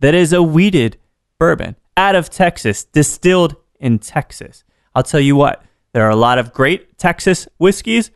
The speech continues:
but this perhaps, ladies and gentlemen, is the finest whiskey I have tasted coming out of Texas. It is the first that really brings me back and transports me to Kentucky.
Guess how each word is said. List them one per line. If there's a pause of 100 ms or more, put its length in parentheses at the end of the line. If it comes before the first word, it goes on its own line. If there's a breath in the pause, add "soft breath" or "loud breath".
(140)
but
this
perhaps,
ladies
and
gentlemen,
is
the
finest
whiskey
I
have (120)
tasted
coming
out
of
Texas.
It
is
the
first
that
really
brings
me
back (240 soft breath)
and
transports
me (280 soft breath)
to (160)
Kentucky.